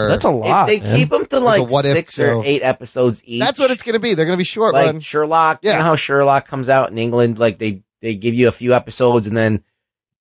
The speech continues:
Speaker 2: they tell, like, a complete story in, in that
Speaker 3: Well,
Speaker 2: release,
Speaker 3: the
Speaker 2: and then they
Speaker 3: Sherlock's
Speaker 2: move
Speaker 3: is,
Speaker 2: on to the
Speaker 3: is
Speaker 2: next.
Speaker 3: great 'cause they're an hour and a half movies and there's three of 'em or four of 'em in a season.
Speaker 2: Yeah.
Speaker 3: And it's so satisfying.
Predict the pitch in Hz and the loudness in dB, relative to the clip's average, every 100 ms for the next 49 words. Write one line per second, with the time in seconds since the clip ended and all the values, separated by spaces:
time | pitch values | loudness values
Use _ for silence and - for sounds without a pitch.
0 | _ - 104 - 123 123 90 92 - 104 | _ -4 -4 0 2 2 0 -6 -6 -10
1 | - 120 - - 120 120 120 117 - 107 | -4 -4 -4 -2 2 2 2 -2 -4 -6
2 | 110 110 107 107 - 101 131 113 113 139 | -4 -2 0 -2 -2 -2 -2 -2 -2 -2
3 | - 214 269 220 110 117 117 107 139 107 | 0 0 2 0 0 0 -2 0 -2 -2
4 | 147 233 214 156 151 147 135 127 143 208 | 0 0 -2 -4 0 0 0 -4 0 2
5 | 208 170 175 175 127 165 240 151 131 143 | 2 0 -2 -2 -2 -2 0 0 -2 0
6 | 135 123 - 220 262 294 240 202 180 147 | 0 0 -4 -6 -4 0 2 2 0 -4
7 | 151 226 240 226 175 165 - 247 185 104 | -2 0 0 0 -2 -2 0 0 0 -2
8 | 92 _ _ _ _ _ _ _ 143 180 | -6 _ _ _ _ _ _ _ -2 0
9 | - - 254 - 208 208 - 120 80 | 0 2 2 2 0 -2 -4 -10 -12